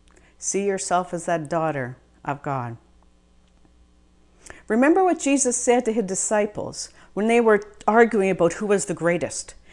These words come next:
And Jesus basically said, "The world will desire, the world desires to have authority and power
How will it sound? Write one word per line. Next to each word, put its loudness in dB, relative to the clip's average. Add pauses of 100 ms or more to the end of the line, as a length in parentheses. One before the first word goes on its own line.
(360)
And -2
Jesus 2
basically 2
said, 4
"The -2
world 6
will 6
desire, 0
the -2
world 4
desires -2
to -8
have -2
authority 4
and -2
power -2